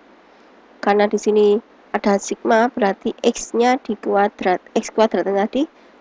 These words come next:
dijumlah, berarti saya ka-, kasih auto zoom. Nah, ini di bawahnya.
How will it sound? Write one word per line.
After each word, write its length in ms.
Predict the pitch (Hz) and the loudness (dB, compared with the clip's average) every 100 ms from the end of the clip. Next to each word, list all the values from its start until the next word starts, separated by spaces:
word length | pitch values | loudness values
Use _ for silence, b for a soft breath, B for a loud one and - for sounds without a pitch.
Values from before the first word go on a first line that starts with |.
| _ 202 | _ -6
dijumlah, 640 | 196 - 202 196 185 160 | -6 -2 0 2 2 0
berarti 200 | - - | -6 -6
saya 160 | - 180 | -8 -6
ka-, 180 | - - 190 | -8 -8 -10
kasih 240 | 196 - - | -10 -10 -4
auto 260 | 190 185 202 - | -4 -4 -6 -4
zoom. 320 | 208 190 - _ _ _ _ _ _ - | -2 -2 -6 _ _ _ _ _ _ -10
Nah, 80 | 180 | -6
ini 160 | 180 | -6
di 80 | - | -6
bawahnya. 400 | 196 190 185 185 | -6 -4 -4 -8